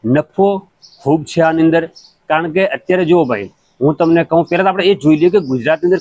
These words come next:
કેરીઓ મળે છે કઈ જગ્યાએ. જો ગુજરાતની આપણે વાત કરીએ તો કચ્છની પહેલાં વાત કરીએ તો કચ્છની અંદર જે છે એ અંજાર છે, ભુજ છે, માંડવી છે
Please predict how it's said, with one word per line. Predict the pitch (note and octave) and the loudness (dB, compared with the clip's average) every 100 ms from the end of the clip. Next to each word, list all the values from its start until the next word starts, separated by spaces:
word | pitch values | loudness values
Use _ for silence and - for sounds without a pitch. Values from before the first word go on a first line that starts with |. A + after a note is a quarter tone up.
| - | -2
કેરીઓ | C#3+ D3+ F3 | -4 0 0
મળે | A#2+ G2+ B2+ D3 | -2 -4 -2 -2
છે | B2 | -4
કઈ | - F#2 | -16 -18
જગ્યાએ. | F2 F2+ F2 _ _ _ _ _ A#2+ | -20 _ _ _ _ _ _ _ -2
જો | E3 | -2
ગુજરાતની | A#2 A#2+ A#2+ E3 F3 F3 | 0 -2 0 0 2 2
આપણે | D#3 E3+ | 2 0
વાત | C#3+ D#3 | 0 -2
કરીએ | - D#3+ D#3+ F3 | -2 0 2 0
તો | E3+ - D#3+ E3+ _ _ _ | -2 -2 0 0 _ _ _
કચ્છની | D3+ - G3+ G3+ | -6 0 0 0
પહેલાં | E3+ E3 | 0 0
વાત | C#3+ C#3+ | 0 -2
કરીએ | - C#3 D#3 | -2 0 -2
તો | D#3 | -2
કચ્છની | E3 - - - F3 | -6 -4 -6 2 2
અંદર | D#3+ D#3 | 2 0
જે | C3 C#3+ | -2 -2
છે | D3+ | -2
એ | D3+ D3+ | -2 -2
અંજાર | B2+ A2 G2+ B2+ B2 | -4 -4 -2 -2 -2
છે, | - C3 B2+ A#2+ _ _ _ _ _ E2+ | -2 -2 0 -4 _ _ _ _ _ -10
ભુજ | G2+ C3 B2 | -2 0 0
છે, | A#2+ C3+ C3 B2+ B2 _ _ _ | -4 -2 0 0 -4 _ _ _
માંડવી | G2 G#2+ B2 C#3+ D3 C3+ | -4 -2 0 0 2 0
છે | A#2+ C3 C3 B2+ B2 | 0 0 0 -2 -6